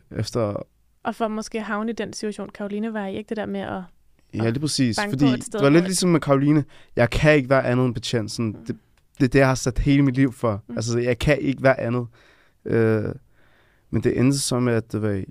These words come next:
Speaker 1: jeg kigger mig selv i spejlet, og, du ved, var sådan,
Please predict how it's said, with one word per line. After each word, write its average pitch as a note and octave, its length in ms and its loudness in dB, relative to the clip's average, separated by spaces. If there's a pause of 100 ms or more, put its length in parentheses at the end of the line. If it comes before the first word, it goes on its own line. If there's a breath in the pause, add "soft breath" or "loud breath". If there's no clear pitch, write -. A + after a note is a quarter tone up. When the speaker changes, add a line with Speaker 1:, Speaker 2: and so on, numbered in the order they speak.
Speaker 1:
jeg G2 400 -2 (1080)
kigger C#3 240 2
mig C3+ 100 4
selv C#3 180 2
i C3+ 40 0
spejlet, A#2+ 460 0
og, A2 160 -4
du G#2+ 60 -10
ved, G2 240 -6
var A2 100 -2
sådan, A2+ 340 -4